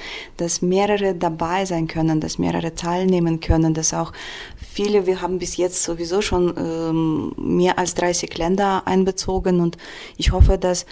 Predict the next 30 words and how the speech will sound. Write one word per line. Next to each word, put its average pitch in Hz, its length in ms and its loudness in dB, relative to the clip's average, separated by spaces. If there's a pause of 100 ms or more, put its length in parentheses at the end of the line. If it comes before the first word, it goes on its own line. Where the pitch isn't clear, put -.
(220)
durch 180 200 2
diese 180 240 0
Digitalisierung 180 960 0
mehrere 185 440 -2
Länder, 208 600 -2 (200)
äh, 175 340 -4
über 180 180 4
uns 190 200 2
erfahren 185 640 -2
und, 175 480 -6
äh, 170 420 -8 (440)
mitmachen 202 500 -2
können, 196 420 2
nach 160 340 -2
Russland, 190 440 2
nach 160 160 -4
Deutschland 190 500 -2
kommen 202 340 2
können. 185 440 0 (480)
Zweitausendzwanzig, 180 920 -2
zweitausendeinundzwanzig 175 1160 0
war 160 140 2
es 165 120 -2
ein 160 100 2
bisschen 160 280 0
eingeschränkt 185 600 2
we-, 165 280 -2
wegen 165 260 0
der 160 80 0
Corona-Bestimmungen, 202 1600 2